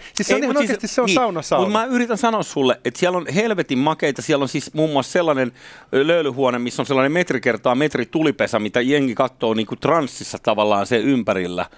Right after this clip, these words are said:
Speaker 2: Ja, ö, siinä on
Speaker 1: Onks se
Speaker 2: si-,
Speaker 1: huumeluola?
Speaker 2: e-,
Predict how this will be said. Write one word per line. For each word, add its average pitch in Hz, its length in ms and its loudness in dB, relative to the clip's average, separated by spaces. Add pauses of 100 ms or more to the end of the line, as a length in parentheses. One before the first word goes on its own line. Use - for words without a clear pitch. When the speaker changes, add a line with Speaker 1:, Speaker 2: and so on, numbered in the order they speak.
(380)
Speaker 2:
Ja, 113 240 4 (120)
ö, 113 120 -4 (240)
siinä 139 280 0
on 135 80 2
Speaker 1:
Onks 135 120 -4 (440)
se - 0 -
Speaker 2:
si-, 160 60 0
Speaker 1:
huumeluola? 123 580 0 (120)
Speaker 2:
e-, 208 100 -2